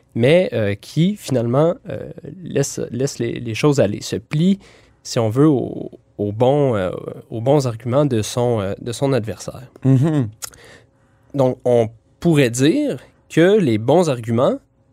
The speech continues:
Speaker 1: peuvent être efficaces en politique, puis que le parti que le, le P Q a pris de se défendre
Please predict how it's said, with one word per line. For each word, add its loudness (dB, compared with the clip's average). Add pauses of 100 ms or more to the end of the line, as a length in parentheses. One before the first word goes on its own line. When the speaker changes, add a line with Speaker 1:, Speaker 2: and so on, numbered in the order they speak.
(120)
Speaker 1:
peuvent 6
être -2
efficaces -4
en -6
politique, -10
puis -20
que -6
le 0
parti -6
que -10
le, -6 (500)
le -6
P -4
Q -2
a 0
pris -6 (360)
de -4
se -6
défendre -2